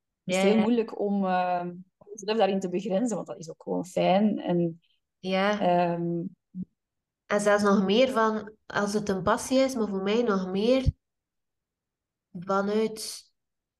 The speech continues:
Speaker 2: voelen wat dat ik daarmee aan de andere kant, v-,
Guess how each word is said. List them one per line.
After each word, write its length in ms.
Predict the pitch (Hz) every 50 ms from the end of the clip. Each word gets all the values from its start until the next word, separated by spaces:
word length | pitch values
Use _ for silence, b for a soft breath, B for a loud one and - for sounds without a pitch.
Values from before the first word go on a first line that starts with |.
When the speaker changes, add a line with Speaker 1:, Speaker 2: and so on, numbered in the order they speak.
| _ _
Speaker 2:
voelen 840 | - - 185 180 185 214 247 262 262 254 254 254 247 226 240 - - - _ _ _ _ _ _ _
wat 680 | - 185 185 175 165 170 185 202 208 214 208 208 208 _ _ _ _ _ _ _ _ _ _
dat 200 | 226 214 208 185
ik 60 | 185
daarmee 520 | 208 196 196 190 196 196 196 208 214 208
aan 140 | 202 202 196
de 100 | 190 180
andere 380 | 180 190 208 226 226 220 208 214
kant, 540 | - 208 214 233 247 240 - - - - - -
v-, 160 | - 196